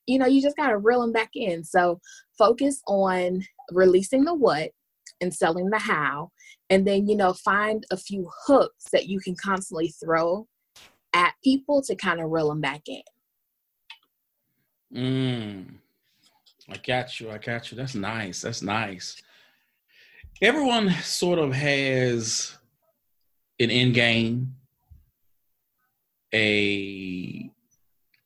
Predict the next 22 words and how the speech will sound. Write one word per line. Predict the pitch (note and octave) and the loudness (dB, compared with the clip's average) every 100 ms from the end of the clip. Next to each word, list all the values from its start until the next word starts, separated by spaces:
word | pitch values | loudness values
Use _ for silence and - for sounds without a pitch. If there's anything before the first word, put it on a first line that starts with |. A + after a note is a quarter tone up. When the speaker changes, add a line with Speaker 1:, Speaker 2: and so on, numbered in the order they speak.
| _ _ _ _ _ _ _ _ _ _ - | _ _ _ _ _ _ _ _ _ _ -10
Speaker 2:
sort | - G#2 | -2 0
of, | G2 F2 D#2+ - - _ _ _ _ _ _ _ _ _ _ | 2 0 -4 -14 -20 _ _ _ _ _ _ _ _ _ _
"If | - A#2+ | -2 0
I | |
could | A#2+ G#2 G2 | 0 -2 2
write | G#2+ G#2+ - | 0 0 -2
this | G#2 - | -4 -2
out, | G2+ G#2+ G#2+ - - | 0 0 0 -4 -8
this | A#2 - | -6 -4
would | G2+ | -6
be | A#2+ G2+ F#2+ F2+ F2 - - - _ _ _ _ - _ _ _ | -4 -2 -2 -4 -8 -12 -14 -16 _ _ _ _ -20 _ _ _
where | G#2+ G2 | 0 2
I | |
see | F#2+ A2 | 0 0
myself | F#2+ F#2 F2+ - F2+ - | 0 -2 -4 -10 -12 -12
going." | F#2 F2+ E2 - - _ _ _ _ _ _ _ _ - | -12 -12 -12 -16 -20 _ _ _ _ _ _ _ _ -2
Before | C3 C3 B3+ | 0 2 0
we | G3+ D3+ | 0 2
go, | C3 G#2+ G2 G#2 - - - - | 2 2 0 -6 -14 -20 -20 -6
what | A#2+ C4+ F#4+ | 4 4 6
is | G#3+ E3 C3 B2+ | 6 6 4 6
your | D#3+ F3+ F3 E3 - | 8 10 8 4 0